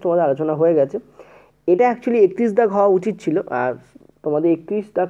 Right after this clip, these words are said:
নয়, বাইশ দাগ হওয়া উচিত ছিল, একুশটা বললাম, তো বাইশ দাগ এখানে হওয়া উচিত ছিল, কিন্তু আমি সেটাকে এক নম্বর দাগ রেখেছি এই কারণে, কারণ আজ থেকে তোমাদের একটা নতুন সিরিজ আমি start করছি। ওখানে আমি তোমাদের basic and details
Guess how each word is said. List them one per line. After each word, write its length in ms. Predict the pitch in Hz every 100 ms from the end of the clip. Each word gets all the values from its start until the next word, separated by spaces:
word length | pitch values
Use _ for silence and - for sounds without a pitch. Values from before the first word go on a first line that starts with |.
| 180
নয়, 120 | 277 202 151
বাইশ 240 | 170 185 165
দাগ 160 | 175 175 170
হওয়া 160 | 165 156 139
উচিত 160 | 143 143
ছিল, 100 | 156 233 - _ _ - - 180
একুশটা 300 | 202 220 185 147
বললাম, 240 | 135 151 294 - - -
তো 40 | 165 147
বাইশ 240 | 160 202 190
দাগ 120 | 208 185
এখানে 180 | 196 190
হওয়া 140 | 180 175 151
উচিত 160 | 175 175
ছিল, 120 | - 294 - - - -
কিন্তু 140 | 214 226
আমি 80 | 214
সেটাকে 220 | 214 220 196
এক 40 | 180
নম্বর 160 | 190 190
দাগ 80 | 185 147
রেখেছি 240 | 135 147 - 196
এই 80 | 226
কারণে, 220 | 180 170 180
কারণ 140 | 214 - 156
আজ 80 | 170
থেকে 140 | 214 214 208
তোমাদের 220 | 196 202 208
একটা 120 | 220 170
নতুন 260 | 170 196 185 120 - - _ -
সিরিজ 220 | 202 208 208
আমি 100 | 214 214
start 240 | 175 175 180
করছি। 300 | 185 180 240 240 240 170
ওখানে 240 | 175 233 226
আমি 80 | 220
তোমাদের 240 | 226 226 220 156
basic 300 | 160 165 226 226
and 100 | 175
details 320 | 180 214 202